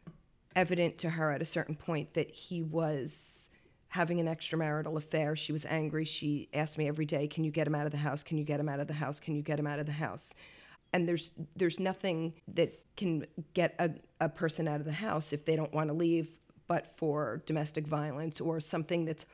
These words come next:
harmful to the children or something, some emergent application. Just because you don't like each other and it's tense or, or something to that effect doesn't mean somebody has to leave. So eventually,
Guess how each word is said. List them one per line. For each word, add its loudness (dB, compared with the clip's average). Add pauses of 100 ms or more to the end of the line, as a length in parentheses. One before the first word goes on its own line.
(220)
harmful 0
to -6
the -2
children 0
or -2
something, -2
some 0
emergent 0
application. -2
Just -6
because -4 (340)
you 2
don't 2
like 2
each -2
other 2
and -2
it's -6
tense -2
or, 0
or 0
something -2
to -6
that -2
effect -4 (360)
doesn't 2
mean 2
somebody -2
has -4
to -4
leave. -2
So 0
eventually, 0